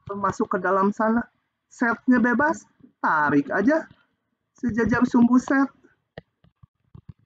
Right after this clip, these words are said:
Nah, itu adalah tak lain bidang ini ya, bidang ini. Jadi, tak lain sama dengan bidang yang sejajar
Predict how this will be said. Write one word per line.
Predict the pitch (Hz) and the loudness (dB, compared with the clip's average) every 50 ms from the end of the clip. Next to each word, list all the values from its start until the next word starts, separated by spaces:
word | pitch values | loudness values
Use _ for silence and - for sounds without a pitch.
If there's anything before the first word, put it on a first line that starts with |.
| _ - | _ -8
Nah, | 226 233 220 196 190 | -6 -2 -2 -2 0
itu | 180 175 - - 220 | -2 -2 -2 -2 -2
adalah | 202 202 180 180 185 202 220 - | 0 0 0 0 0 -2 -2 -2
tak | - 208 - - | -4 -6 -4 -2
lain | 180 175 190 240 285 294 - _ _ _ _ _ _ | -2 0 2 2 2 0 -2 _ _ _ _ _ _
bidang | - 139 156 156 147 135 139 151 170 190 220 269 285 302 349 339 - _ _ _ _ _ _ _ _ - - _ _ _ _ _ _ _ _ _ _ _ _ _ _ _ _ _ - | -8 -4 0 0 2 2 0 0 0 0 0 0 0 -2 -2 -6 -10 _ _ _ _ _ _ _ _ -20 -20 _ _ _ _ _ _ _ _ _ _ _ _ _ _ _ _ _ -20
ini | 175 185 170 151 147 | -12 -6 -2 0 0
ya, | 165 208 214 - _ _ _ - | 0 -2 -4 -6 _ _ _ -16
bidang | 139 139 135 135 135 135 131 127 | -14 -12 -6 -4 -2 0 0 0
ini. | 127 151 143 127 - _ _ _ _ _ _ _ _ _ _ _ _ _ _ _ _ - - _ _ _ _ _ _ - | -2 -4 -6 -6 -8 _ _ _ _ _ _ _ _ _ _ _ _ _ _ _ _ -20 -20 _ _ _ _ _ _ -20
Jadi, | 123 - - 147 170 202 240 - - _ - | -20 -12 -4 -2 0 0 0 -2 -6 _ -10
tak | 160 147 - - | -10 -8 -6 -4
lain | 147 147 151 180 214 254 294 302 - _ _ _ _ _ _ _ _ _ _ _ | -2 0 0 2 2 2 0 0 -2 _ _ _ _ _ _ _ _ _ _ _
sama | _ - 170 160 156 156 156 151 | _ -6 -4 -2 0 0 0 0
dengan | 143 143 135 135 139 151 180 226 269 330 349 - _ _ _ _ _ _ _ _ _ _ _ _ _ - - - 135 | 0 2 2 4 4 2 2 2 0 0 -2 -4 _ _ _ _ _ _ _ _ _ _ _ _ _ -20 -20 -12 -4
bidang | 143 170 180 175 165 147 139 156 170 196 226 254 269 277 285 302 311 285 254 | 0 2 4 4 4 2 2 0 0 2 2 2 2 4 2 4 4 4 4
yang | 196 180 180 185 190 190 190 190 | 4 2 2 2 0 0 0 0
sejajar | 202 - - - 220 196 190 160 143 156 170 165 156 151 143 135 131 147 160 156 151 147 143 135 123 127 127 123 - | -2 -4 -6 -2 0 2 2 2 2 0 0 0 0 0 -2 -2 -2 -2 0 0 0 0 0 -2 -2 -2 -4 -6 -10